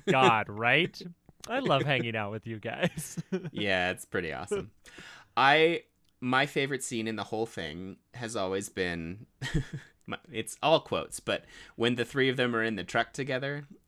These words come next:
Speaker 2: well, and, I mean, Kirk and Spock getting into the truck, but then when the three of them are <laughs> sitting in the truck, I love every second of it. "Very little point in my trying to explain." Yeah, I'll buy that.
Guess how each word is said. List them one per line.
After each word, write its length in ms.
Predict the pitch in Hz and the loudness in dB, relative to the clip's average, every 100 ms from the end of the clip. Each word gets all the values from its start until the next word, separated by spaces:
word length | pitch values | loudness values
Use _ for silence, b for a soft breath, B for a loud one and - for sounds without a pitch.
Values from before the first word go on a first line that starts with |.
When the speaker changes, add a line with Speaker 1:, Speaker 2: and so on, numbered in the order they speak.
| - | -8
Speaker 2:
well, 180 | 101 92 | -4 -2
and, 220 | 90 87 _ _ - | -4 -8 _ _ -10
I 60 | |
mean, 180 | 87 78 | -10 -10
Kirk 220 | - 117 | -8 -8
and 100 | 104 | -8
Spock 220 | - 87 | -6 -6
getting 220 | 82 95 101 | -4 -4 -4
into 200 | 98 - | -6 -8
the 60 | |
truck, 240 | - 87 - | -4 -4 -4
but 120 | 95 | -6
then 120 | 101 | -6
when 120 | 98 98 | -6 -8
the 80 | |
three 240 | - 113 98 | -8 -6 -6
of 80 | 98 | -6
them 120 | 101 | -6
are 60 | 117 | -6
<laughs> 0 | |
sitting 360 | - 104 98 | -4 -6 -8
in 80 | 110 | -10
the 80 | 107 | -10
truck, 380 | - 95 - - 95 | -6 -6 -6 -12 -6
I 80 | |
love 240 | 92 87 - 95 | -4 -4 -4 -6
every 500 | 92 95 90 90 - _ _ | -6 -4 -6 -6 -12 _ _
second 520 | - - - - 76 | -14 -10 -10 -10 -16
of 120 | - | -16
it. 100 | - - B B 85 B B B _ _ _ _ _ _ _ _ | -20 -20 B B -16 B B B _ _ _ _ _ _ _ _
"Very 180 | - 147 | -2 0
little 140 | 127 117 | 0 0
point 200 | 131 113 | -2 -2
in 60 | |
my 100 | 98 | -4
trying 240 | 98 117 90 | -6 -6 -8
to 60 | |
explain." 340 | 90 - 117 90 | -10 -10 -10 -8
Yeah, 240 | 85 90 80 | -4 -2 -2
I'll 100 | 113 | -2
buy 180 | 80 | -4
that. 180 | 76 71 | -4 -10